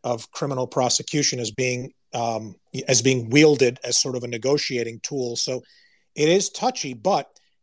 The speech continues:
if the players in Hydra had reason to believe that they were the target of a federal criminal investigation,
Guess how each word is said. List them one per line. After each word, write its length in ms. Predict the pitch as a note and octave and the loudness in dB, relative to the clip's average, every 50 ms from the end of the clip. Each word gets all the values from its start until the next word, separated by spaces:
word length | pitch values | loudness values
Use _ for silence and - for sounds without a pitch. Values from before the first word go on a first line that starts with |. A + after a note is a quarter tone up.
| _ _ - | _ _ 0
if 440 | E3 G3 A3+ A#3+ - - - - _ _ - | 4 4 4 4 2 -4 -18 -20 _ _ -16
the 140 | C#3+ C3+ D3 | -12 -12 -12
players 600 | - - - D#3+ D#3+ E3 E3 E3 D#3+ D#3 C#3+ D3 | -12 -10 -6 -2 0 2 4 4 4 2 0 -2
in 80 | C#3 | -6
Hydra 460 | B2 - D#3 D3+ D#3+ D3 B2+ C3+ C3+ B2 | -6 -4 -2 -2 -2 -2 -2 -4 -4 -4
had 200 | - C3 A#2+ B2 | -4 -8 -8 -6
reason 240 | C#3 E3 D#3 - | -6 -4 -4 -6
to 60 | D3+ C3 | -8 -10
believe 640 | A#2 B2 B2 C3+ C#3+ D3 C#3 B2 A#2+ B2 - - - _ _ _ _ _ _ _ _ _ _ - | -8 -6 -4 -4 -4 -4 -4 -4 -6 -8 -12 -18 -20 _ _ _ _ _ _ _ _ _ _ -4
that 180 | B2 A#2 - | -4 -4 -2
they 120 | - B2+ B2+ | 0 0 2
were 220 | B2 B2 B2 B2 | 2 2 0 0
the 120 | A2 B2 | 0 -2
target 540 | B2 - - - D3+ E3 D#3 C3+ C3 B2 - _ _ - | -4 0 4 6 6 6 8 6 2 2 0 _ _ -4
of 160 | C3+ B2 A#2 | -4 -2 0
a 120 | B2 A2+ | 0 -2
federal 380 | - - - C#3 B2+ B2+ B2 A#2+ | -2 -2 -2 -2 0 0 0 0
criminal 360 | - - D3 C3+ C3 B2 A#2+ | -2 -4 -6 -4 -4 -4 -6
investigation, 880 | A#2 A#2 A2+ A#2+ A#2 - - B2+ B2+ D#3+ E3 E3 - - A#2+ B2 A#2+ | -6 -2 -2 -2 -2 -2 0 2 4 6 6 6 4 0 -4 -6 -8